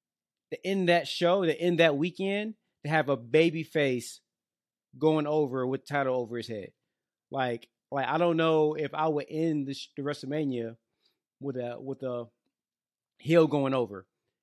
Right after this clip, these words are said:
And we know anything about Vince back in the day. And s-, look, Vince is a different animal, but Triple H did study underneath him, right?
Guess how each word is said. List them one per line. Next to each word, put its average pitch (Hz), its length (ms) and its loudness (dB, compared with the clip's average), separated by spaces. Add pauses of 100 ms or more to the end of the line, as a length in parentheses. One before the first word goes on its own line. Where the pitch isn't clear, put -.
And 135 140 -8
we 147 80 0
know 165 160 6
anything 185 320 2
about 151 320 2
Vince 214 340 4
back 147 280 0
in 147 60 -4
the 147 60 -4
day. 151 360 4
And 131 140 -4
s-, - 180 -20
look, 180 260 -2 (540)
Vince 175 500 -2
is 147 160 -10
a 131 160 -2
different 160 320 -6
animal, 147 460 -2 (140)
but - 100 -20
Triple 165 260 -4
H - 300 -6
did 170 180 -4
study 196 320 -6
underneath 135 380 -6
him, 127 200 -8
right? 139 220 -4